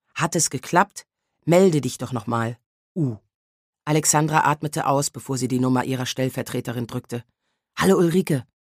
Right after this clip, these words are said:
alles okay?“ „Wunderbar, Alex. Ich hatte keinen Zweifel an deiner Überredungskunst. Dann gebe ich den Umschlag jetzt gleich frei. Kommst du eigentlich noch mal ins Büro?“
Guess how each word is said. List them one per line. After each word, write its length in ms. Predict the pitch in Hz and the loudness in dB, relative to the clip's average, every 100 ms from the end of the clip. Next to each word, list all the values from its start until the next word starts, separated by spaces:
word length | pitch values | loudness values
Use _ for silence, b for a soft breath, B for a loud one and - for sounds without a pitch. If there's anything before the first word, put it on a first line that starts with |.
| _ | _
alles 260 | 165 180 165 | 2 4 2
okay?“ 360 | 156 147 127 - _ _ _ _ _ _ _ _ - | 0 0 0 -2 _ _ _ _ _ _ _ _ 4
„Wunderbar, 500 | 208 185 160 143 135 | 6 8 6 2 0
Alex. 440 | 139 131 - - _ _ - | -2 -4 -6 -8 _ _ -4
Ich 160 | 190 | 2
hatte 160 | 202 175 | 2 4
keinen 260 | 190 170 165 | 4 6 4
Zweifel 360 | 185 175 170 | 4 2 4
an 120 | 147 | 2
deiner 260 | 151 151 151 | 4 4 4
Überredungskunst. 960 | 147 151 165 156 139 - 151 139 - b b b b - | 4 4 4 4 2 0 -2 -2 -4 b b b b 0
Dann 160 | 214 | 2
gebe 160 | 226 220 | 4 4
ich 80 | - | 4
den 160 | 202 | 4
Umschlag 340 | 151 202 190 180 | 4 4 2 2
jetzt 220 | 170 - | -2 0
gleich 260 | 165 156 - | 2 2 0
frei. 300 | 151 127 113 _ _ _ _ _ | 0 0 -2 _ _ _ _ _
Kommst 240 | - 190 - | -2 0 2
du 40 | |
eigentlich 260 | 208 214 214 | 2 2 4
noch 100 | 208 | 4
mal 160 | 214 | 4
ins 160 | 214 208 | 2 0
Büro?“ 340 | 214 214 285 | 0 0 -2